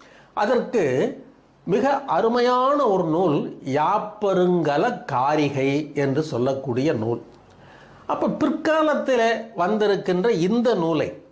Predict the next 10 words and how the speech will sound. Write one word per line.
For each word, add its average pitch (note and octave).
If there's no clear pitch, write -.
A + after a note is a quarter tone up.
அடிப்படையாக G#3
வைத்துத்தான் D3+
நாம் G3
இலக்கணங்களை D3
படித்து D3+
கொண்டு A#2
வருகிறோம். A2+
ஆக B2+
எழுத்து, G3
சொல் -